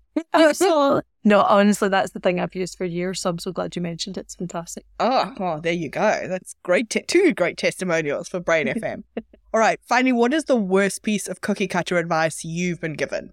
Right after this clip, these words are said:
Speaker 2: as an entrepreneur?
Speaker 1: Oh, charge your worth.
Speaker 2: Oh.
Speaker 1: Oh,
Speaker 2: Oh.
Speaker 1: we need another podcast episode
Speaker 2: Oh,
Speaker 1: on that.
Speaker 2: I don't know if we have enough time for how much you and I are gonna both hate this.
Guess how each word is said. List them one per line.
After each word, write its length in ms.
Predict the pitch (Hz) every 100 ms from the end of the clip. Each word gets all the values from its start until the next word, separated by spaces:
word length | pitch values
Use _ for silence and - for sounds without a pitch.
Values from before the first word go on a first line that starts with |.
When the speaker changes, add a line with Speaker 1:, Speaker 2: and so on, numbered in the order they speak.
| -
Speaker 2:
as 180 | 156 151
an 60 |
entrepreneur? 560 | 123 135 - 110 82 - _ _ _
Speaker 1:
Oh, 200 | - 254
charge 380 | 185 - 214 196
your 120 | 233
worth. 480 | 175 170 175 - - _ _ _ _ _ _ _ _ _
Speaker 2:
Oh. 380 | 214 247 220 185 - _ _ _ _ _ _ 262
Speaker 1:
Oh, 200 | 254 226
Speaker 2:
Oh. 280 | 247 254 269
Speaker 1:
we 60 | 240
need 180 | 277 262
another 360 | 240 240 254
podcast 720 | - 262 247 220 285 320 -
episode 380 | 285 330 330 311
Speaker 2:
Oh, 120 | 320 277
Speaker 1:
on 160 | 240
that. 320 | 247 269 -
Speaker 2:
I 80 | 226
don't 140 | 247 226
know 120 | 226
if 80 | 226
we 80 |
have 140 | 233 208
enough 240 | 202 196
time 580 | - 294 294 254 214 202
for 180 | - 196
how 140 | 196
much 260 | 202 175 -
you 120 | 214
and 100 | 208
I 220 | 196 190
are 20 |
gonna 260 | 196 202 190
both 340 | 160 214 202
hate 280 | 196 214 208
this. 400 | 220 214 - 320